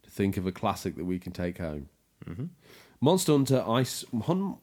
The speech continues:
Speaker 1: let me start again. Let's give this the respect. <laughs> No, no, no, no, no. Face forward. It's an exam. <laughs> Gotta come up with a film on your own. Monster Hunter World Iceborne D L C. Don't hold it too near the mic.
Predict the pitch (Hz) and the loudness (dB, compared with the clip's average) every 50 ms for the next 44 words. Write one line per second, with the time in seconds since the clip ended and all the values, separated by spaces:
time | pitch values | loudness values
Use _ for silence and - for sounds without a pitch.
0 | _ - 123 131 143 151 113 - - - 82 71 65 71 73 87 117 113 82 82 | _ -16 -10 -8 -6 -6 -6 -6 -8 -8 -8 -8 -8 -8 -6 -6 -4 -4 -4 -6
1 | - - - - 80 76 85 82 - - - 71 73 73 - - - 120 - - | -8 -10 -10 -10 -8 -6 -6 -8 -8 -6 -6 -6 -4 -4 -6 -4 -2 -2 -2 -2
2 | - - _ _ _ _ - - - - - 110 - 95 98 107 101 104 127 165 | -6 -16 _ _ _ _ -20 -20 -16 -12 -10 -10 -8 -4 -2 2 2 4 4 6
3 | 196 202 202 214 220 220 214 208 202 208 208 196 202 202 208 202 196 190 160 135 | 6 6 6 6 6 6 6 6 6 6 6 6 6 6 6 6 4 6 6 6
4 | 120 113 120 139 160 - - _ _ - - - - - _ _ _ _ _ _ | 6 4 2 0 -2 -6 -12 _ _ -20 -20 -20 -20 -20 _ _ _ _ _ _
5 | _ _ _ _ - - 98 110 113 - - 160 151 135 123 117 117 131 135 - | _ _ _ _ -2 0 2 2 0 0 0 2 4 4 4 4 4 2 0 -2
6 | - _ _ _ - - - 117 110 110 110 107 110 113 104 92 80 71 71 - | -10 _ _ _ -20 -10 -4 -2 0 0 0 2 2 2 2 2 0 -2 -6 -10
7 | _ _ _ _ _ _ _ _ _ _ - - - - - - - - - - | _ _ _ _ _ _ _ _ _ _ -6 -4 -4 -4 -6 -10 -14 -16 -16 -20
8 | - - _ _ - 110 101 98 - 127 123 131 135 131 127 - - 139 135 135 | -20 -20 _ _ -2 -2 0 0 2 0 2 2 2 0 0 2 2 2 4 4
9 | 135 135 131 131 123 113 104 95 82 69 - - _ _ _ _ _ _ _ _ | 4 4 4 4 4 4 2 2 0 -2 -6 -12 _ _ _ _ _ _ _ _
10 | _ - - - - - 117 123 131 127 - - 131 165 165 165 156 151 151 147 | _ -20 -20 -8 0 2 4 4 4 4 4 4 4 6 6 6 6 6 6 6
11 | 151 147 143 135 131 131 - - - 117 107 110 110 104 110 113 113 110 110 110 | 6 6 6 6 4 4 2 0 2 2 4 4 4 4 4 4 4 4 4 2
12 | - - - 104 92 85 80 - - - - - - - - _ _ _ _ _ | 0 0 0 0 0 0 -2 -6 -12 -20 -20 -20 -20 -20 -20 _ _ _ _ _
13 | _ _ _ _ _ _ _ _ - 101 101 117 131 147 151 143 - - 170 165 | _ _ _ _ _ _ _ _ -2 0 2 4 4 2 2 2 2 4 4 4
14 | 170 180 175 180 151 123 107 87 90 87 - - - | 4 4 4 4 4 4 4 2 0 -2 -4 -8 -20